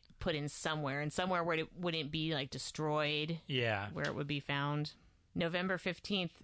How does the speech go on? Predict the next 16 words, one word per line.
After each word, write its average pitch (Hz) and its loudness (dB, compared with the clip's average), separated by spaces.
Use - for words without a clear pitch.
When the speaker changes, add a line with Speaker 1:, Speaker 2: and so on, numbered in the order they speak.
Speaker 1:
nineteen 165 0
eighty-five, 151 0
Ann 160 0
Arbor, 156 2
Michigan. 151 -2
A 175 -8
package 170 -4
arrives 156 0
at 139 -8
the 156 -2
home 156 0
of 147 -2
Professor 151 -4
James 165 0
V. 156 0
McConnell. 143 -2